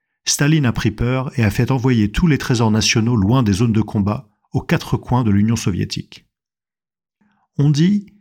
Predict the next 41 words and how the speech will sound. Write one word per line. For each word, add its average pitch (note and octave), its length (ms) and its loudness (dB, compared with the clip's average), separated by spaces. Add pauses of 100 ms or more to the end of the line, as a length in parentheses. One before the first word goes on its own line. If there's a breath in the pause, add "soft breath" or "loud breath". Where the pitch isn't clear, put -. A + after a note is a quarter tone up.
(140)
qu'il B2 180 -2
a A#2 60 2
séparé D3 420 0
la A#2 120 0
cave C#3 180 -2
du C3+ 100 0
tsar C#3 460 0
en - 20 0
trois - 240 -2
parties. - 400 -6 (680)
Une D3+ 240 2
qui - 140 -4
a G#2 40 4
été G#2+ 260 0
expédiée A2+ 400 0
dans G#2 120 0
les G2+ 120 2
caves G2+ 200 0
de G2 80 0
Massandra, B2 580 0
en C#3+ 140 0
Crimée. D#3+ 420 -2 (1120)
Une D3 160 4
autre C#3 240 0
partie A2 680 -2
a G2+ 100 0
disparu. A#2+ 520 0 (880)
Et - 80 -4
la D3+ 100 2
troisième D3 680 0 (260 loud breath)
a B2 120 0
été D3 180 0
expédiée B2+ 440 0
dans G#2 120 0
la G2 100 0
patrie D3 340 -4
d'origine G#2 400 2
de A#2+ 80 2
Staline, C3 600 0 (100)
en G#2+ 120 0
Géorgie, G2+ 600 -2